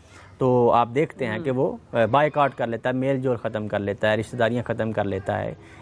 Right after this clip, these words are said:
اس طرح نہیں ہوتا کہ وہ سارے معاشرے سے ان کو کسی جگہ پر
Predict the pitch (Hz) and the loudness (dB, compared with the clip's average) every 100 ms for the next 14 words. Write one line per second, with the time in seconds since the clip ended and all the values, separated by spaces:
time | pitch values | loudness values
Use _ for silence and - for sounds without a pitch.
0 | - 120 - 180 147 190 262 151 139 127 | -4 -2 4 4 4 -2 -4 -2 -2 -2
1 | 135 139 135 147 151 170 170 165 165 175 | -2 -2 0 2 6 8 8 8 6 4
2 | 165 139 135 - 151 151 143 135 139 127 | 4 2 2 0 -4 0 -2 0 -2 -4
3 | 127 123 123 123 143 | -2 2 4 4 2